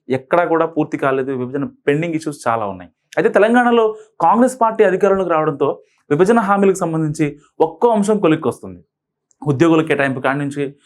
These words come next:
ఆస్తుల అప్పులు, ఇలా అన్ని అంశాలపై ఒక నివేదిక తయారు చేయాలని సీఎం రేవంత్ అధికారులను వెంటబడుతున్నారు. So, షెడ్యూల్ నైన్, టెన్లో ఉన్న సంస్థలు, కార్పొరేషన్ సంబంధించిన పంపిణీ,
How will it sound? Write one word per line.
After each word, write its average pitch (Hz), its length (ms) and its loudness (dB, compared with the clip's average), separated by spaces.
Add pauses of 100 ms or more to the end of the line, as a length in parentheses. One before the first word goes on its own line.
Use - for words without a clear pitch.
(200)
ఆస్తుల 175 360 2
అప్పులు, 156 560 0 (180)
ఇలా 156 160 2 (240)
అన్ని 220 300 4
అంశాలపై 185 640 0
ఒక - 140 -4
నివేదిక 196 420 2
తయారు 160 220 0
చేయాలని 131 560 -4
సీఎం 160 260 -6
రేవంత్ 143 380 -2 (200)
అధికారులను 147 500 -2
వెంటబడుతున్నారు. 127 640 -2 (280)
So, 214 120 2 (100)
షెడ్యూల్ 196 360 2
నైన్, 190 220 0 (300)
టెన్లో 180 260 2
ఉన్న 165 400 0 (320)
సంస్థలు, 156 500 0 (460)
కార్పొరేషన్ 208 480 2
సంబంధించిన 160 460 -4
పంపిణీ, 147 440 -4